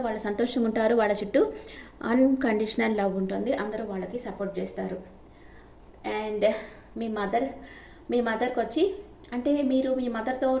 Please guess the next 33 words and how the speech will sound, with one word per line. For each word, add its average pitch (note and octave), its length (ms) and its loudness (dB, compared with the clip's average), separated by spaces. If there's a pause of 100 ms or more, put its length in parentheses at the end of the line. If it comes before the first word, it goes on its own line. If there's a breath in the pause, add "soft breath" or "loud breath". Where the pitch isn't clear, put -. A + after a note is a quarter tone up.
టైమ్ A#3 240 0
స్పెండ్ A3+ 300 -4
చేయటం A3 320 0
లేదు, G#3 180 2 (600 loud breath)
వాళ్ళు, B3 300 4 (340)
వాళ్ళకి A3+ 380 0 (540)
మీ A#3 100 -2 (100)
టైమ్ A#3 140 0 (120)
కావాలనుకుంటా G#3 720 -2
ఉన్నారు F#3+ 280 -2 (160)
మీ G#3 80 -6 (100)
మదర్. F#3+ 260 -8 (1160 loud breath)
ఓకే, G#3 260 -6 (420)
మీ B3 100 2 (120)
lover B3 280 0 (140)
or A3 80 -4 (100)
kids, - 220 -8 (680 loud breath)
మీ C4+ 160 6
కిడ్స్కి D4 400 0
ఏమన్నా C4 260 4 (100)
ఆఫర్ B3+ 280 0
రావచ్చు, A#3+ 300 2
జాబ్ A#3 320 0
ఆఫర్ A#3+ 320 2
రావచ్చు, A3+ 320 0 (120)
లేదా A#3 200 4 (160)
మీ A#3+ 160 2
లవర్కి A#3+ 400 0
మీరు A#3+ 180 0 (480 loud breath)
సాలిడ్ C4 420 2
కమిట్మెంట్ A#3 500 -2
ఇస్తారు, F#3+ 320 -2 (240)
మ్యారేజ్ A3 280 0